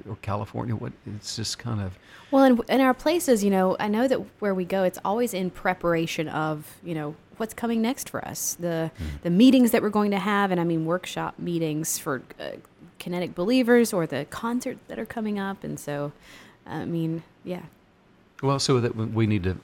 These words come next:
Speaker 1: I think we've about settled on it because of some projects that we have coming up. But anyway, the mood of a place, based on the climate, I like that, the temperament of a place.
Speaker 2: <laughs>
Speaker 1: And I prefer to be in cooler weather during the summer
Speaker 2: Yes.
Speaker 1: and warmer weather during the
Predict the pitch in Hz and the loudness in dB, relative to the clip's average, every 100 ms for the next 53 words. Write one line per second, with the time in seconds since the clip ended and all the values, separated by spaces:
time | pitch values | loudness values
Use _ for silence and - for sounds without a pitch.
0 | - 110 214 262 180 120 110 107 - 110 | -6 -4 -2 0 0 2 2 0 0 0
1 | 95 85 80 78 90 95 82 78 - 78 | 0 -2 -2 -4 -4 -4 -4 -4 -8 -4
2 | 80 82 82 - 95 85 80 - 76 69 | -4 -2 -6 -6 -4 -4 -4 -4 -4 -4
3 | 67 - 110 123 101 82 92 135 185 175 | -6 -2 2 4 4 2 4 6 8 6
4 | 160 127 101 80 - 110 135 147 151 135 | 2 4 4 2 -4 0 2 4 2 0
5 | - 127 113 92 - 107 107 120 117 80 | 2 4 4 2 0 2 4 2 2 -2
6 | 71 85 208 139 139 123 120 104 90 95 | 0 -2 4 4 6 6 6 6 4 2
7 | 73 69 262 - 262 - - 120 127 151 | 2 0 -8 -10 -12 -12 2 4 6 2
8 | 139 160 139 117 123 120 104 - 143 135 | 4 4 6 6 6 6 4 0 4 6
9 | 127 120 120 104 104 101 95 95 85 85 | 6 6 4 4 4 4 2 2 0 0
10 | - 90 80 80 82 156 87 80 76 73 | 2 2 0 -2 -4 -4 -4 -2 -2 -4
11 | 76 73 - - - _ - 90 101 98 | -8 -12 -20 -20 -20 _ -8 -2 0 0
12 | 92 85 80 80 78 76 | 0 -2 -4 -4 -4 -4